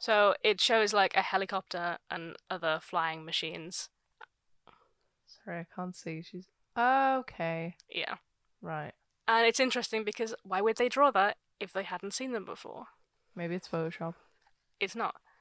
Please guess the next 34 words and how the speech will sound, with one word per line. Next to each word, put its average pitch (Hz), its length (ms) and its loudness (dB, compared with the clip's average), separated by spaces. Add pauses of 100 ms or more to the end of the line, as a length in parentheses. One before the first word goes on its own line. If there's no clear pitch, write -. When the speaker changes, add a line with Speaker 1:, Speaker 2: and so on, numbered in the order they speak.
(760)
Speaker 1:
And 226 140 4
there's 214 220 2
also 180 540 6 (220)
a 226 60 4
debate 208 300 2
for 185 120 -6
time 185 240 0
travel, - 340 -4
obviously. 160 400 -4 (100)
But - 120 2
I 196 60 8
don't 214 100 6
Speaker 2:
Maybe 220 100 6
Speaker 1:
mean, 220 60 6
Speaker 2:
they 220 60 8
Speaker 1:
I 226 40 6
Speaker 2:
drew 226 100 6
Speaker 1:
could, 240 80 4
Speaker 2:
it - 60 -6
wrong. 156 240 0 (640)
Speaker 1:
I 254 120 6
could - 180 -2
talk 240 260 6
about 196 280 6
time 196 260 2
travel 202 440 2 (540)
for 190 160 0
so 165 180 4
long, 196 360 4
but 208 120 2
that's 208 240 4
another 180 280 -2
episode. - 400 -4 (280)
Speaker 2:
Uh-huh. 180 260 -4